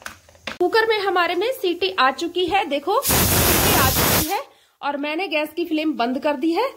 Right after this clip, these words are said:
तो अब हम इसकी सीटी सारी निकाल लेंगे। ये देखो हमारे कोयले अच्छे से गर्म हो चुके हैं और इनमें अब आंच हो गई है।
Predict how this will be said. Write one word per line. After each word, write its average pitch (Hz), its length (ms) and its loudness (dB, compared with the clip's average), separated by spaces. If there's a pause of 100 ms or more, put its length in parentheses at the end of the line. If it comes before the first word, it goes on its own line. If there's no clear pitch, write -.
(280)
तो 254 60 -2
अब 370 300 2
हम 403 160 -4
इसकी 381 280 -6
सीटी 339 320 -4
सारी 311 300 -4
निकाल 277 340 0
लेंगे। 339 340 4 (1900)
ये 294 140 0
देखो 320 280 0
हमारे 339 360 0
कोयले 302 400 -4
अच्छे 311 300 -6
से 415 180 -4
गर्म 262 280 -4
हो 262 160 -6
चुके 285 320 -10
हैं 370 160 -4 (520)
और 254 160 -6
इनमें 294 340 -2
अब 311 260 -2
आंच 262 280 -6
हो 285 120 -8
गई 302 200 -4
है। 427 180 0